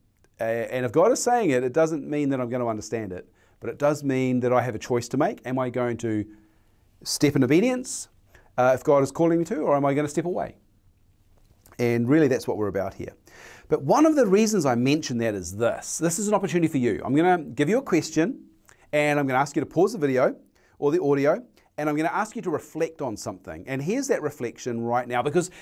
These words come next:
'cause we're, 'cause sometimes when we're uncomfortable, it brings up feelings. You know, like I said to you, uh, when God asked me to talk to the church about this, I stood there,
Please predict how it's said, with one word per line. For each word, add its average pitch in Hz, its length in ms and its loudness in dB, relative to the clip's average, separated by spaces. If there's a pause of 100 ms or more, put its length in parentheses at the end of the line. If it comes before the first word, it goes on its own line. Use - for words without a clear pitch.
'cause 175 160 -4
we're, 202 100 -6
'cause 196 320 -8 (160)
sometimes 254 640 -2
when 220 120 2
we're 214 120 4
uncomfortable, 180 720 -2
it 131 240 -8
brings 185 460 4
up 165 260 2
feelings. 170 640 0
You 160 80 4
know, 165 80 4
like 165 180 2
I 190 120 4
said 196 240 -4
to 151 80 -6
you, 104 180 -2 (260)
uh, 143 160 4
when 139 160 2
God 202 260 6
asked 190 220 4
me 185 80 -2
to 135 100 -2
talk - 360 0
to 151 80 -12
the 131 80 -10
church - 420 -4
about 143 240 0
this, 127 180 -4
I 123 100 -2
stood 208 380 -2
there, 127 240 2